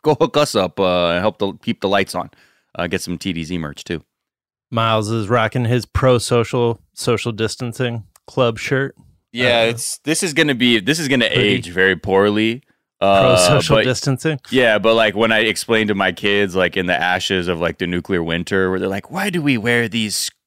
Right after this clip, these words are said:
Speaker 1: garments that say
Speaker 2: <laughs>
Speaker 1: Zeitgang on them?" I'm like, "They're the only free clothes we had when we lost everything."
Speaker 2: <laughs> That's right.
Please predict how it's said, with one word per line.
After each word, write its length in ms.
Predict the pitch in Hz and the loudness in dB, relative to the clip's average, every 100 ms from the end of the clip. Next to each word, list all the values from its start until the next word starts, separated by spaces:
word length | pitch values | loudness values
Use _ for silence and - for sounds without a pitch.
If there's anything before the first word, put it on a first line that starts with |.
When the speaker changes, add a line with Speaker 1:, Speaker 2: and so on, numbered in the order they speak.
| - | -4
Speaker 1:
garments 540 | 107 110 131 139 - | -2 0 2 2 0
that 240 | 110 202 196 | 2 4 4
say 220 | 113 180 | 4 2
Speaker 2:
<laughs> 0 | |
Speaker 1:
Zeitgang 760 | - 185 101 - 131 131 127 | 2 -2 -2 -2 -2 0 0
on 180 | 139 139 | 0 2
them?" 220 | 147 156 | 0 0
I'm 140 | - - | -4 -8
like, 180 | 131 - | -8 -6
"They're 160 | 117 | -8
the 100 | 123 - | -8 -6
only 320 | 127 127 120 | -4 -4 -8
free 220 | - 123 | -10 -12
clothes 460 | 117 135 120 110 - | -12 -8 -6 -6 -6
we 140 | 165 | -8
had 500 | 156 120 - - 160 - | -4 -2 -2 0 -2 2
when 80 | 208 | 2
we 60 | 165 | 2
lost 320 | 208 185 156 | 4 2 2
everything." 480 | 175 156 135 - - | 0 0 -2 -2 -4
Speaker 2:
<laughs> 840 | - 247 180 170 - - - _ | -4 -4 -6 -6 -10 -14 -20 _
That's 280 | 113 98 - | -8 -6 -4
right. 340 | 95 95 107 | -2 -2 -4